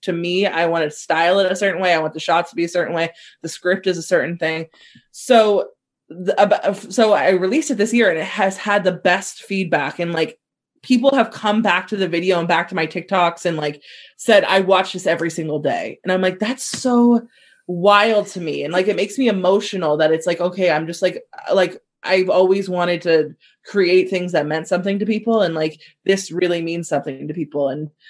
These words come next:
um, someone at Sarah Lawrence just wrote, like, a think piece on my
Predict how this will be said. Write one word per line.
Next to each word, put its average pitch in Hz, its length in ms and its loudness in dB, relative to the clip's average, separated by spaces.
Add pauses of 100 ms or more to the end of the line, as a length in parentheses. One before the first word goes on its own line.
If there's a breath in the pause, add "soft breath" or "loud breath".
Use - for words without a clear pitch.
(180 soft breath)
um, 160 360 0
someone 214 400 2
at 170 120 2
Sarah 185 360 2
Lawrence 165 640 -2
just 175 340 0
wrote, 175 360 4
like, 175 160 2
a 160 80 -2
think 208 360 0
piece 156 460 -8
on 165 560 0 (560 soft breath)
my 190 500 2